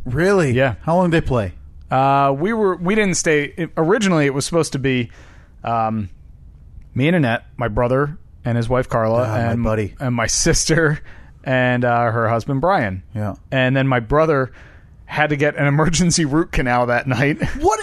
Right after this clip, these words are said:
Speaker 1: is the deal with your brother's body ruining fun
Speaker 2: Yeah,
Speaker 1: things? He,
Speaker 2: seriously.
Speaker 1: Now, he, I, I was supposed to meet him at the bachelor party.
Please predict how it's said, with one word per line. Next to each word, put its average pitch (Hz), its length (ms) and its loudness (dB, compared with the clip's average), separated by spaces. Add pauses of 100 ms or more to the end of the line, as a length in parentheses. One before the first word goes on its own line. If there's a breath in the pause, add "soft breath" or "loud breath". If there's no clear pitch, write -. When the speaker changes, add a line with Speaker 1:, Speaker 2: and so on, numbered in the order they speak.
Speaker 1:
is 277 400 -2
the 208 60 -4
deal 254 680 0 (580 loud breath)
with 226 200 0
your 285 160 2
brother's 226 600 0
body 247 500 0
ruining 247 520 0
fun 277 240 0
Speaker 2:
Yeah, 170 160 2
Speaker 1:
things? 190 380 -2
He, 262 160 2
Speaker 2:
seriously. 196 440 2
Speaker 1:
Now, 262 140 2
he, 349 260 0 (100)
I, 202 180 -4 (380)
I 220 120 2
was 294 160 2
supposed 247 480 0
to 220 60 0
meet 202 220 2
him 190 140 0
at 175 120 -2
the 165 60 -2
bachelor 147 440 -2
party. 95 340 -4